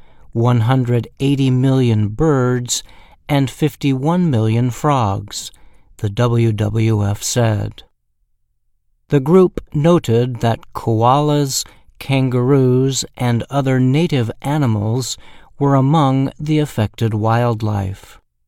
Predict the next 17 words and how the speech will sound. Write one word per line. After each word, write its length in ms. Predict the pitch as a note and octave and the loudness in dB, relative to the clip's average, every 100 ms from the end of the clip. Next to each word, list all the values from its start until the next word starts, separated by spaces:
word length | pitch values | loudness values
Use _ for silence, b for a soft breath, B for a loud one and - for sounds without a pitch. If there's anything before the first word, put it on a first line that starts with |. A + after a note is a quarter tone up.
| _ _ _ _ _ _ _ _ _ | _ _ _ _ _ _ _ _ _
"This 400 | D#3 F#3+ G3 - | 0 4 4 2
ranks 540 | C#3 C#3+ C#3+ C3+ - | 2 4 2 0 0
as 260 | A2+ A2+ G#2+ | 0 0 0
one 240 | B2 D3+ | 0 2
of 160 | D#3 C#3 | 0 2
the 120 | D#3 | 2
worst 640 | C#3+ D#3 D#3 G3+ - - - - | 2 2 2 2 -2 -6 -8 -8
wildlife 880 | G#2+ A#2+ B2+ B2+ B2 B2+ B2+ - - | -4 -2 0 -2 -2 -2 -2 -4 -4
disasters 960 | C3+ C3 E3 D#3 - A#2 A2+ B2 - - B B B | -2 0 0 2 0 0 0 0 -2 -4 B B B
in 220 | F3 E3+ | -2 2
modern 420 | D#3 A2 G#2+ A#2+ A#2 | 2 2 2 0 0
history," 880 | C#3 C3 - B2 A2 G2+ F#2+ G2+ - b b b b | 0 -2 -2 0 0 0 -2 -8 -14 b b b b
said 420 | - A#2+ A2+ G#2+ - A2 | -4 0 0 -2 -6 -2
W 420 | A#2 C3 A#2+ A#2 | 0 0 0 0
W 540 | A#2 A2+ A#2+ A#2 A2+ | 0 0 2 2 2
F 260 | C3 B2 - - | 0 0 -6 -4
Australia 840 | A2+ A2+ - B2 B2 B2 B2 B2 | -2 -2 -4 -4 0 0 0 -2